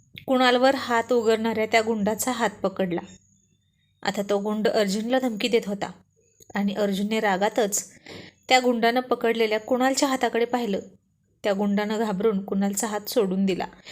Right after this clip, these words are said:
आणि तोच हात त्यानं अर्जुनवर उगारला आणि त्यानं सगळ्यात मोठी चूक केली. अर्जुनवर हात उगारून त्यानं खूपच मोठी चूक केली होती. अर्जुनने त्याचा तोही हात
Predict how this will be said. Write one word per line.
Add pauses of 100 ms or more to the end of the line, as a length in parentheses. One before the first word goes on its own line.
(300)
आणि (120)
तोच
हात (100)
त्यानं
अर्जुनवर
उगारला (680)
आणि
त्यानं
सगळ्यात
मोठी
चूक
केली. (680)
अर्जुनवर
हात
उगारून (1120)
त्यानं
खूपच
मोठी
चूक
केली
होती. (640)
अर्जुनने
त्याचा (120)
तोही
हात